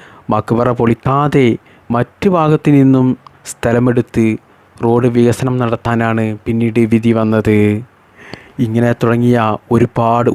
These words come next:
ഒരുപാട് അത്ഭുതങ്ങളാണ് ഇവിടെ നടക്കുന്നത്, ഒരുപാട്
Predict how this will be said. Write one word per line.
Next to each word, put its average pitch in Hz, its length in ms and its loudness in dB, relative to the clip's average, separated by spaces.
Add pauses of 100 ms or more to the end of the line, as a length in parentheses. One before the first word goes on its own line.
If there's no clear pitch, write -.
ഒരുപാട് 131 460 0 (220)
അത്ഭുതങ്ങളാണ് 147 800 0
ഇവിടെ 110 200 -2 (100)
നടക്കുന്നത്, 107 640 -2 (460)
ഒരുപാട് 127 500 0